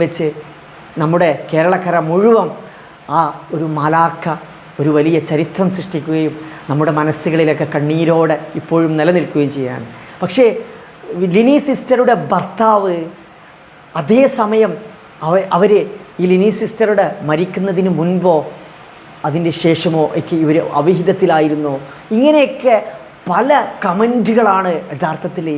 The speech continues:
വീഡിയോ ഒക്കെ താഴെയൊക്കെ ചില ആളുകളെയൊക്കെ അടിക്കുന്നത്. യഥാർത്ഥത്തിൽ ഇവരൊക്കെ ഈ സമൂഹത്തിൽ ഏത് കാലഘട്ടത്തിലാണ് ജീവിക്കുന്നത് എന്നുകൂടെ നമ്മൾ ചിന്തിക്കണം. അതല്ല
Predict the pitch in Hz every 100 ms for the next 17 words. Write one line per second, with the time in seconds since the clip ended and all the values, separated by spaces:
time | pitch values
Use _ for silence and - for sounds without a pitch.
0 | 143 - - - - 147 165 180 180 170
1 | - 143 156 160 147 151 135 - - 151
2 | 151 139 139 143 131 - 117 117 131 127
3 | 127 135 123 117 - - 156 196 196 226
4 | 226 196 170 175 - - - - - 180
5 | 262 269 262 233 214 233 240 - 233 202
6 | - - 151 175 226 262 226 262 190 202
7 | 214 214 220 196 202 202 160 165 202 202
8 | 185 202 185 180 180 170 196 180 180 -
9 | - - 170 208 208 180 196 185 156 -
10 | - - 143 175 240 214